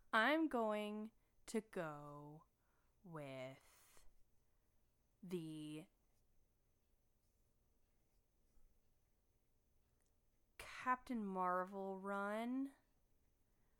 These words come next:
Um, oh, snap. Do yours first.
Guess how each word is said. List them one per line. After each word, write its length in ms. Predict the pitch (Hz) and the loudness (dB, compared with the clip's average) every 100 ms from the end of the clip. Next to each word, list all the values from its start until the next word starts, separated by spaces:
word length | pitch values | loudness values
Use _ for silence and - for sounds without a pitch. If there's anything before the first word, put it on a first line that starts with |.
| _ _ _ 185 | _ _ _ -4
Um, 840 | 175 160 156 156 151 151 147 147 _ _ _ _ _ _ _ _ _ - _ - - | -4 -4 -6 -8 -10 -10 -12 -14 _ _ _ _ _ _ _ _ _ -20 _ -20 -18
oh, 60 | - | -14
snap. 380 | - - 151 - - - - - _ _ _ - - | -10 -8 -8 -10 -12 -20 -20 -20 _ _ _ -14 6
Do 80 | 285 | 8
yours 260 | 359 294 - | 10 8 4
first. 400 | 175 - - | -2 -2 -12